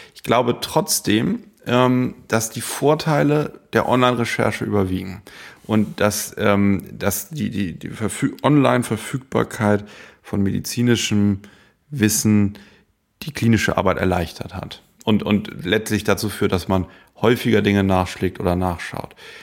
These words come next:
Das andere ist, was ich meinte mit diesem, dass es mich immer noch mehr verunsichert, als wenn ich in ein Standardwerk gucke,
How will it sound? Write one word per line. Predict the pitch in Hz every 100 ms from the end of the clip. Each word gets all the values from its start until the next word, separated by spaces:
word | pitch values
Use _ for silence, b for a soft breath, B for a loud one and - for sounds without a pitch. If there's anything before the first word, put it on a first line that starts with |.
| B
Das | 92 - -
andere | 120 151 143 123
ist, | 123 -
was | 110
ich | 123 110
meinte | 107 110 110
mit | 107 107
diesem, | 101 104 95
dass | 101
es | 101
mich | 107 101 -
immer | 127 120
noch | 110 101 -
mehr | 110 110 110
verunsichert, | - 120 120 104 113 -
als | 98
wenn | 104
ich | 104
in | 101
ein |
Standardwerk | - 117 117 107 101
gucke, | - 110 -